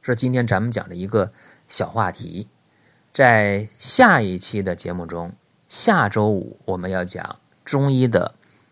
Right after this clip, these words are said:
辩证观，也希望大家能够留意的收听。同时大家还可以关注我们的寻宝国医节目求医不折腾啊，也可以关注我们医药书评，对一些医药热点话题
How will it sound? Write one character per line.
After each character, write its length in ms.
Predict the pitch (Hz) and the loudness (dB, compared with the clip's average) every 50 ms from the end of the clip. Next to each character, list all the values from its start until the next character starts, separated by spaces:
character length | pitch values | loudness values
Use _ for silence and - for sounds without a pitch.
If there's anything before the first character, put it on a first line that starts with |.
| _ _ _ _ | _ _ _ _
辩 260 | - 220 220 165 117 101 | 2 4 4 4 4 2
证 220 | - 170 123 90 | -2 -4 -4 -6
观， 240 | - - - - - _ _ _ _ _ _ _ _ _ _ | -8 -12 -18 -20 -20 _ _ _ _ _ _ _ _ _ _
也 120 | - 98 92 | -8 -6 -4
希 180 | - - 120 | 0 2 2
望 140 | 110 98 92 | 2 2 2
大 160 | 92 90 82 | 0 -2 -2
家 160 | 82 85 82 | -4 -6 -8
能 180 | 82 80 80 80 | -10 -10 -12 -10
够 200 | 82 85 82 - _ _ _ _ | -8 -8 -8 -10 _ _ _ _
留 240 | - 95 85 87 | -10 -8 -4 -4
意 140 | 101 101 92 | -2 -2 -4
的 80 | - - - | -6 -8 -10
收 220 | - - 90 85 | -10 -10 -8 -10
听。 220 | 82 - - 80 - - _ _ _ _ _ _ _ _ _ _ - | -10 -12 -16 -18 -20 -20 _ _ _ _ _ _ _ _ _ _ -6
同 160 | - 139 170 | -2 0 0
时 180 | - - 131 131 | 2 4 4 4
大 160 | 135 151 135 | 6 6 6
家 160 | 120 123 120 | 6 4 4
还 180 | 110 - 104 107 | 2 2 0 -2
可 200 | 107 - 110 101 | 0 0 -2 -2
以 280 | 95 85 - - - 104 - | -2 -2 -6 -10 -12 -6 0
关 220 | - 127 123 127 | 2 2 2 2
注 240 | 123 120 104 - - - _ _ _ _ _ _ _ _ _ _ _ _ | 2 0 -2 -2 -4 -8 _ _ _ _ _ _ _ _ _ _ _ _
我 160 | 98 98 90 | -6 -6 -6
们 180 | 87 87 95 98 | -6 -6 -4 -2
的 340 | 104 95 90 87 85 85 - _ | 0 2 2 0 -2 -4 -10 _
寻 280 | - - - - 117 131 | -10 -6 -4 -2 0 2
宝 160 | 120 98 85 | 2 2 2
国 220 | 85 - 110 110 113 | 0 2 2 2 4
医 100 | 113 113 | 2 0
节 220 | 104 92 82 85 | -2 -4 -6 -8
目 160 | 90 92 - - | -8 -12 -12 -12
求 280 | - - - - 98 104 | -10 -8 -4 -4 -2 -2
医 100 | 107 107 | -2 -4
不 140 | 107 107 | -6 -6
折 200 | 104 - 113 117 | -6 -4 -4 -4
腾 140 | 110 - - - _ _ _ _ _ _ _ _ | -4 -4 -8 -12 _ _ _ _ _ _ _ _
啊， 180 | - 90 87 - | -16 -16 -16 -6
也 220 | - 110 113 110 104 | 0 2 2 4 4
可 140 | - 139 160 | 4 4 4
以 100 | 143 110 | 4 4
关 240 | - 135 123 123 | 4 2 2 2
注 100 | 120 120 107 | 0 0 -2
我 100 | 95 85 | -2 -4
们 120 | 87 82 - | -6 -10 -8
医 80 | - 113 | -4 0
药 160 | 127 131 110 | 2 2 2
书 180 | 104 - 113 107 | 2 0 -2 -4
评， 300 | 101 - 87 82 87 - - _ | -4 -6 -10 -12 -12 -14 -14 _
对 240 | - 104 95 87 - | -6 -4 -4 -4 -6
一 100 | - 117 | -6 -6
些 160 | 113 117 110 - - | -4 -4 -4 -6 -4
医 100 | - 135 | 0 4
药 160 | 143 135 131 | 4 6 6
热 160 | 160 202 180 | 6 6 4
点 160 | 117 92 - | 4 2 -2
话 180 | - - 90 82 | -6 -6 -6 -6
题 220 | - - 80 - | -6 -10 -16 -20